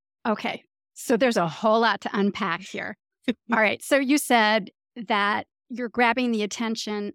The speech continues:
of your audience using those keywords, of course. But so tell us about pins. I'm such a novice about Pinterest. I mean, I periodically get excited about it, and then I play around, and then I get distracted and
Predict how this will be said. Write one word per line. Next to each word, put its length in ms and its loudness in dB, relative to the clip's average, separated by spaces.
of 300 -4
your 220 -4
audience 600 0
using 280 2
those 160 2
keywords, 520 -4
of 80 -12
course. 280 -8
But 200 -2
so 360 0
tell 340 -2
us 120 -2
about 280 0
pins. 320 -2
I'm 360 2
such 280 -2
a 60 2
novice 440 0
about 240 -6
Pinterest. 560 -6
I 80 -10
mean, 80 -6
I 140 -4
periodically 600 0
get 160 -4
excited 440 -2
about 340 -2
it, 120 -8
and 160 -6
then 240 -4
I 60 -8
play 260 2
around, 400 4
and 140 2
then 120 0
I 120 0
get 180 -14
distracted 640 -2
and 240 2